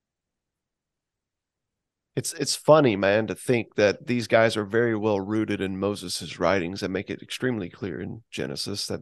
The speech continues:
in the beginning, right? Let, you know, God de-, like, declares, "Let us make man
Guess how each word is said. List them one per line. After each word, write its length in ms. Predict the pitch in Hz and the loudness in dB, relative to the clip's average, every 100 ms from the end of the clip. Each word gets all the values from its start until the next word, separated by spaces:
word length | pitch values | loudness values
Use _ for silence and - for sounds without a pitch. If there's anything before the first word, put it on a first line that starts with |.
| - | -6
in 220 | 113 113 | -4 -4
the 60 | 107 | -4
beginning, 560 | 98 - 85 95 120 - | -6 -4 -4 -4 -8 -10
right? 240 | - 110 - _ _ _ _ _ _ _ _ _ _ _ - _ _ _ _ | -8 -8 -10 _ _ _ _ _ _ _ _ _ _ _ -20 _ _ _ _
Let, 240 | 104 107 - | -4 -4 0
you 100 | 110 | 0
know, 120 | 101 | 0
God 480 | - - 101 107 101 | -2 -2 2 2 0
de-, 80 | - _ | -8 _
like, 160 | 110 - _ - | -12 -12 _ -10
declares, 580 | 110 - 151 107 80 | -8 2 4 4 -2
"Let 280 | - 107 117 | -2 4 6
us 200 | 117 - | 6 2
make 380 | 104 107 110 - | -2 -2 -2 -2
man 460 | 110 101 104 107 | 0 2 2 -2